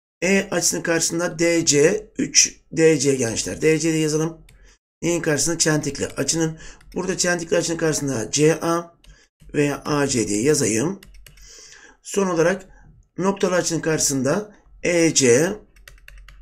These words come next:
noktalı açının karşısındaki C B'ye oranı. B C şeklinde yazabiliriz. Şimdi değerleri yazacak olursam E D üç x bölü x, D C gençler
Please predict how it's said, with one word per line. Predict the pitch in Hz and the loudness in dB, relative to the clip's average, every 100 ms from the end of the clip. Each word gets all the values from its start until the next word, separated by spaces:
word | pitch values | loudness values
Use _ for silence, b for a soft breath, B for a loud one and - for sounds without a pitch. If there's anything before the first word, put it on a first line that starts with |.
| - - - - - _ - - - b b b b - 170 175 - - - - _ - | -20 -20 -20 -20 -20 _ -20 -20 -20 b b b b -14 -6 -4 -4 -12 -20 -20 _ -8
noktalı | 175 175 180 | -8 -2 0
açının | 165 165 | 0 -2
karşısındaki | 151 170 156 165 180 - | 0 -2 0 -4 -4 0
C | 175 165 147 | 4 4 4
B'ye | 139 165 | 4 4
oranı. | 147 95 80 - _ _ _ _ _ _ b b b - - | 2 -2 -8 -12 _ _ _ _ _ _ b b b -18 2
B | 151 127 | 2 4
C | 113 | 0
şeklinde | - 151 - 143 | 0 -2 -2 0
yazabiliriz. | 135 147 123 101 - - _ B B B | 2 2 2 -2 -6 -8 _ B B B
Şimdi | - 156 143 139 139 | -8 -2 0 0 0
değerleri | 175 196 202 196 | 2 4 4 2
yazacak | 180 170 | 2 -2
olursam | 165 147 143 - | -2 -2 -4 -4
E | 165 185 185 | -2 0 0
D | 170 180 208 b b b _ | 0 0 -2 b b b _
üç | - 196 | -4 -2
x | 190 - - - _ - - _ - B B - - | 0 2 0 0 _ -20 -20 _ -20 B B -20 -8
bölü | 165 147 104 | -2 0 -2
x, | - 156 135 156 - - - - - - B B - 165 | -4 -2 0 0 0 -2 -4 -14 -20 -20 B B -18 0
D | 170 180 | 0 0
C | 160 180 180 | -2 -2 -2
gençler | 175 170 180 175 - | -4 -4 -2 -2 -4